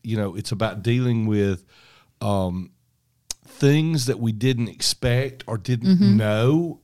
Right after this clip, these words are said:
Speaker 1: that, that aren't necessarily supernatural,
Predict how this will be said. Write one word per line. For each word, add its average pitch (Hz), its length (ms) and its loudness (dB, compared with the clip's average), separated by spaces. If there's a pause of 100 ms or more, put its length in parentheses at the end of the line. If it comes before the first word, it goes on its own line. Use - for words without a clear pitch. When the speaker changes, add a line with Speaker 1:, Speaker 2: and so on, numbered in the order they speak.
Speaker 1:
that, 127 340 -8 (160)
that 117 320 -6 (100)
aren't 151 420 -6 (140)
necessarily 123 1080 -2
supernatural, 120 1200 -4